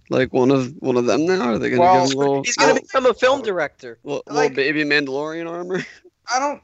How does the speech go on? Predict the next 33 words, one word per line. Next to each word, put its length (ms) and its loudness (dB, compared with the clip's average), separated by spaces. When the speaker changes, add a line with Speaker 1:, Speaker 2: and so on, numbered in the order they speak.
Speaker 2:
I 80 0
don't 140 -6
think 180 -8
that 160 -2
would 100 -8
work 320 0
because 460 -2
number 260 0
one, 320 4
he's 340 -10
not, 280 0
he 80 -6
does 220 0
not 260 0
look 180 -4
like 200 0
a, 300 2
a 460 2
middle-aged 540 -6
New 100 -2
Zealander. 640 -2
Um, 480 2
<laughs> 0 -
second 400 -2
of 120 -2
all, 380 4
uh, 460 4
he 100 -4
doesn't, 380 -2
he's 180 -20
not, 240 2
Speaker 1:
But 40 -6
Speaker 2:
uh, 300 0